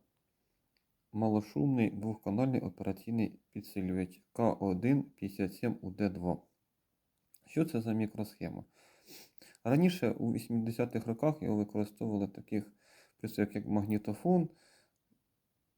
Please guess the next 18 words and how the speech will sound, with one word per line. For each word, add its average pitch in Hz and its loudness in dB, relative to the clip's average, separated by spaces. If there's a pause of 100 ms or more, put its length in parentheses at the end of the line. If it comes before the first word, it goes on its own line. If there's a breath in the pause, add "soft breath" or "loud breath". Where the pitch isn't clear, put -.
(140)
підсилювач 127 2
і 123 -10
таке 123 -2
інше. 92 -4 (1080)
Ця 139 2
мікросхема, 131 4
вона, 110 0 (760 soft breath)
е, 104 -4
зараз 113 2
використовується, 104 0
ось 95 -2
дивіться, 101 0
це 98 -4
плата 101 -2
в 92 0
мене 90 0 (720 soft breath)
металошукача 107 -2
Пірат. 185 2